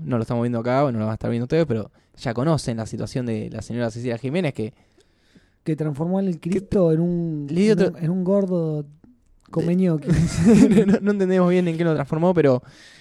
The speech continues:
Speaker 1: esta, esta pintura surrealista recorrió todo el mundo. Así que creo que es ideal
Speaker 2: Es, es
Speaker 1: para
Speaker 2: la
Speaker 1: poder, es
Speaker 2: persona
Speaker 1: ideal.
Speaker 2: ideal.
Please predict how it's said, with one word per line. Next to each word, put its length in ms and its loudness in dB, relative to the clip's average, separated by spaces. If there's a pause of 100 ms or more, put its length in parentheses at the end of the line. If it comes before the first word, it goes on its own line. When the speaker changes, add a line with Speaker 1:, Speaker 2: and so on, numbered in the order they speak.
(120)
Speaker 1:
esta, 440 0
esta 480 -2
pintura 540 0
surrealista 640 -2
recorrió 400 0
todo 180 2
el 100 0
mundo. 540 0 (880)
Así 240 -10
que 200 -4
creo 160 -4
que 200 -6 (360)
es 180 -12
ideal 400 -4 (120)
Speaker 2:
Es, 140 -4
es 40 -6
Speaker 1:
para 120 -2
Speaker 2:
la 60 0
Speaker 1:
poder, 120 -2
es 60 -4
Speaker 2:
persona 160 0
Speaker 1:
ideal. 260 2
Speaker 2:
ideal. 180 -8